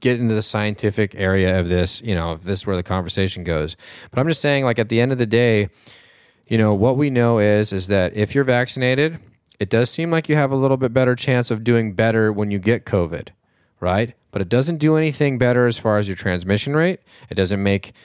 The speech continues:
the person that's around you more protected by you being vaccinated. If anything, you make the argument that says, "Okay, well, now that you're vaccinated,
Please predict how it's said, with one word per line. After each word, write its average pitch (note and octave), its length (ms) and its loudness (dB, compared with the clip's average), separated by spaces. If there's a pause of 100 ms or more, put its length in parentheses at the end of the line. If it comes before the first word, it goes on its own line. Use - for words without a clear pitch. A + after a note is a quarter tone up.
(120)
the - 60 -12
person G2 380 -4
that's G#2 180 -2
around G#2+ 400 0
you E3 240 0
more C#3 300 0
protected E3 580 -4
by A2 120 0
you G#2 240 0
being D3+ 260 0
vaccinated. D3+ 560 0
If A2+ 100 0
anything, C#3 400 0
you A2 140 -2
make G#2+ 220 -2
the G#2 100 0
argument A2 400 0
that G#2 120 -2
says, A2+ 280 2
"Okay, D3+ 240 2
well, A2+ 100 -2
now A#2+ 160 0
that B2+ 140 -2
you're G#2+ 80 -2
vaccinated, G#2 580 0